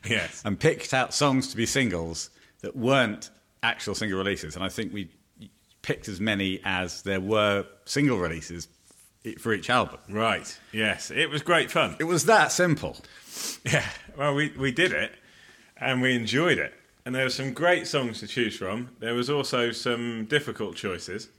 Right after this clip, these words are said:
Speaker 1: And there was also a lot of appreciation for the fact that they'd made the right decisions in the first place.
Speaker 2: Also, this episode had the Suck My Cloth competition result. So
Speaker 1: Ah,
Speaker 2: we,
Speaker 1: now.
Speaker 2: we had run the Suck My Cloth
Speaker 1: We
Speaker 2: competition.
Speaker 1: did run Suck My Cloth, and it was won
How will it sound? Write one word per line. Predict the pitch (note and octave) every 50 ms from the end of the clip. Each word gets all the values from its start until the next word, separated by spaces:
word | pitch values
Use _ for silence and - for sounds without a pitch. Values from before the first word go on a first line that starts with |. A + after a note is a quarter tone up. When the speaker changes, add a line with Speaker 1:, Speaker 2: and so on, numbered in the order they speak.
| _ _ _ _ _ _ _ _ _ _ _ _ _ _ _ _ _ _ _ _ _ -
Speaker 1:
And | - C#3+ D#3 D#3+ D#3+
there | E3 E3+
was | E3+ D#3 E3+
also | G3 G3 F#3 - F3 D#3 D#3 D#3
a |
lot | E3 D#3+ C3
of | D#3 D3+ C3+ C3+ - - -
appreciation | C#3+ - - E3+ E3 D3 - D3+ D3+ D3+ D3 D3 D3+ C#3+
for | C3 C#3
the | C#3 C#3
fact | - D3+ C#3 C3
that | C3+ C3
they'd | C#3 C#3+ C#3
made | C#3+ D3+ D#3 D#3 C#3+ B2+
the | C3+ C3
right | C#3+ C#3+ C3 -
decisions | C#3 C3+ - D3+ C#3+ C#3+ C#3+ C3+
in | C#3 C#3+
the | C#3+
first | C3+ E3 F3 F3 - -
place. | D#2 C#2+ - - _ _ - - - _ _ _ _ _ _ _ _ _ _ -
Speaker 2:
Also, | G3+ G3+ G#3 G3+ - C#3+
this | B2+ C#3+ C#3 -
episode | B2 - - - D3 C#3 -
had | D3 C#3 -
the | - C#3+
Suck | - - F3 - - -
My | C#3 C#3
Cloth | B2+ - - C#3 C3+ - -
competition | - D3 D3 C#3+ - - G#3 G#3 - - E3+ B2
result. | G2 E2 F2 D#2 C#2+ - - - - - _ - - - - - -
So | - - D3+ C#3 C3 B2+
Speaker 1:
Ah, | B2 C#3 D3 C#3 B2+ C3+
Speaker 2:
we, | G#2+
Speaker 1:
now. | B2 C#3 C#3 C#3
Speaker 2:
we | C3 A#2+
had | - - - E3+ F#3 C3+ A2
run | G#2 A#2+ D3 D#3 B2 G2+
the | F#2+
Suck | - - A#2+ - - -
My | A2 G#2+
Cloth | - - A2+ - - -
Speaker 1:
We | - B2
Speaker 2:
competition. | B2 B2 D3 F3+ G3
Speaker 1:
did | E3 D3
run | C3 B2 A#2+
Suck | - C#3+ A2+ F#2+
My | G#2+ G2+
Cloth, | - - G#2 F#2+ G2+ A#2+ C3 - - - - _
and | A2 A#2 A#2 A2+
it | F2 A2
was | B2+ C#3+ D3 C#3 A#2+
won | B2 C#3+ D3+ C#3+ F#2+ C#2 E2 G#2 A#2